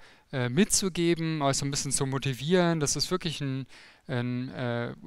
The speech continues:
stark gewürdigtes, äh, Thema, auch Compilerbau und Programmiersprachen. Äh, wir haben die Unterschiede zwischen Kom-,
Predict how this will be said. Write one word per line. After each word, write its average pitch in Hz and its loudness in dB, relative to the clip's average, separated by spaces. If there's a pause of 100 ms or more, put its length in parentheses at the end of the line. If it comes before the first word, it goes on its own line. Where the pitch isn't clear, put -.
(120)
stark 156 2
gewürdigtes, 170 0
äh, 147 0
Thema, 175 0
auch 147 -2
Compilerbau 147 0
und 131 -2
Programmiersprachen. 156 -4 (440)
Äh, 127 2
wir 127 2
haben 170 4
die 156 2
Unterschiede 156 0
zwischen 135 -4
Kom-, 131 -6